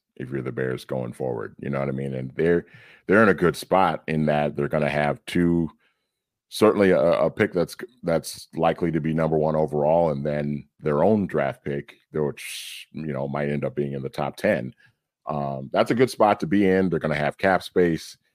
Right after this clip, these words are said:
They've got, you know, some young players to kind of grow and, and develop, and,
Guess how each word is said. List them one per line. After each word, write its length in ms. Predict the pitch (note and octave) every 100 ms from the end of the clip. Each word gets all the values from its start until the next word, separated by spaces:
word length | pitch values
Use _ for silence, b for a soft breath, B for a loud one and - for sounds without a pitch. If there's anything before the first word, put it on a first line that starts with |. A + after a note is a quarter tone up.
| _ -
They've 180 | D2+ C2
got, 360 | D#2 D2 D2 _
you 80 | D#2+
know, 140 | D2
some 200 | C#2 C#2
young 240 | D#2 F#2 F2+
players 480 | - F2 E2+ E2+
to 100 | -
kind 240 | E2 F2 E2
of 220 | D#2+ D2 _ _ _ _ _ _ _ -
grow 400 | - F#2+ F#2 F#2
and, 160 | F2+ F2+
and 200 | E2 E2
develop, 600 | E2 C#2+ F2 F2 F2 -
and, 300 | D#2 D2+